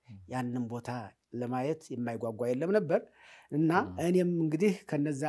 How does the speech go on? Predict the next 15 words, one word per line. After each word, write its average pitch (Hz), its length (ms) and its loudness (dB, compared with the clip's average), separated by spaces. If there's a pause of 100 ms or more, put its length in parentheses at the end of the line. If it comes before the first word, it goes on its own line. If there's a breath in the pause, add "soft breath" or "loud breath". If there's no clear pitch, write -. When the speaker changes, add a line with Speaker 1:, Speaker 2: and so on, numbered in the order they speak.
Speaker 2:
አንዱ 196 280 0
ነበርኩኝና 123 640 -4 (520 loud breath)
አላህ 214 240 6
ስብሓነሁ 143 380 0
ወተዓላ 120 420 -6 (680)
እንደ 113 260 -4
አጋጣሚ 120 460 -4 (220)
ለስራ 113 380 -2 (200)
በሄድኩበት 117 640 -4 (540 soft breath)
የስራው 151 360 2
አጋጣሚ 123 440 -2
ሆኖ 131 280 -2
ደግሞ 139 280 -2
እዛው 123 240 0
አካባቢ 98 380 -6